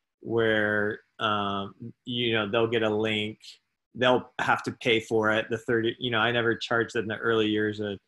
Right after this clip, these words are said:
application fee, but now you can make it so you send your prospective tenant a link to a website, and they enter, they type in, instead of writing it on your paper, all of their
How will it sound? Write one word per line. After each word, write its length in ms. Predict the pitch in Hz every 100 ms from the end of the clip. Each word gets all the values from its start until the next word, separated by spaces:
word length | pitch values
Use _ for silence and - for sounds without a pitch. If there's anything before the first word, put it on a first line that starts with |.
| _ _ _ -
application 720 | 104 110 - 117 107 104 90 -
fee, 400 | 117 104 98 107 _ _ _ -
but 160 | 113
now 300 | 120 120 120
you 220 | 120 113 110
can 200 | 117 107
make 240 | 110 104
it 140 | 113
so 360 | - - 113 107
you 220 | 104 104
send 520 | 113 - 123 117 113
your 160 | 107 104 - - -
prospective 580 | - 113 - 113 - 107
tenant 300 | - 117 107
a 80 | 101
link 460 | 104 123 117 107 - -
to 120 | - 110
a 20 |
website, 720 | 110 117 113 104 92 92 110 _ _ _ _ _ _ -
and 140 | 110
they 200 | 113 120
enter, 320 | 117 113 117 -
they 120 | 113
type 360 | - 117 107 -
in, 380 | 151 135 110
instead 280 | 107 110 123
of 80 | 110
writing 360 | 110 113 107 110
it 100 | 107
on 160 | 104
your 200 | 104 98 _
paper, 580 | - 147 143 107 98 107 _ _ _ _ -
all 300 | 110 117 117
of 120 | 107
their 460 | 113 110 107 107